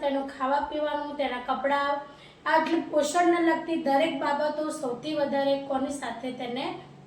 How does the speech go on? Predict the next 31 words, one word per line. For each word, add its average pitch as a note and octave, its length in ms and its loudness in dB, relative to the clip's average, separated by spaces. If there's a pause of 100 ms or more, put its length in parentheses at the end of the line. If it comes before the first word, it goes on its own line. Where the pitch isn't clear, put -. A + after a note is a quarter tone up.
મળી D#4+ 360 4
રહેશે, A#3 520 0 (500)
તે E4 180 4
જોવામાં B3+ 840 0
આવતું C4 420 0
હોય G3 120 -4
છે. - 240 -10 (840)
તે D4+ 140 0
ઉપરાંત D#4+ 360 2
દર્શક C4 340 0
મિત્રો, G#3 300 -8 (440)
જો D#4+ 220 2
બાળક D#4 440 4 (200)
થોડું D4+ 260 4
વધારે D#4+ 400 4
મોટું B3+ 460 -2
હોય, A3+ 240 -2 (400)
એટલે C4+ 240 0
કે C#4 500 -2 (240)
નવ C#4+ 280 4
દસ D4 240 2
વર્ષ D4 340 2
કે D4+ 100 -4
તેનાથી C#4 460 -2
થોડુંક C#4 560 -2
મોટું D4+ 280 0
હોય, A#3+ 260 0 (200)
ચૌદ C4 320 -2
પંદર B3+ 300 -4
વર્ષ, A#3 280 -4 (760)
તો D#4 280 6